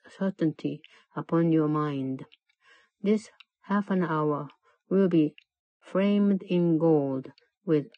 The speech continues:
every minute like a diamond set around the mirror that this exercise will offer you, and you will see Christ's face upon it in reflection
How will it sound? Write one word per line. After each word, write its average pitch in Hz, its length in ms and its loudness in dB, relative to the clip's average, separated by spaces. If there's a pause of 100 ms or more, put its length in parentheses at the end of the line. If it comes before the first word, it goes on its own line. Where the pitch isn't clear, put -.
(200)
every 202 300 2
minute 175 360 4 (100)
like 160 340 -2
a 143 100 -4
diamond 156 640 0
set 190 340 -4
around 165 640 2
the 147 200 -4
mirror 147 520 -2 (400)
that 147 260 -8
this - 480 -2 (260)
exercise 160 640 -2
will 147 400 -2
offer 151 300 -6
you, 147 300 2 (840)
and 156 340 0
you 196 280 2
will 185 280 2
see - 340 -8
Christ's 196 460 -4
face 151 420 -2
upon 156 360 -2
it 147 160 -8 (600)
in 156 200 0
reflection 185 840 -2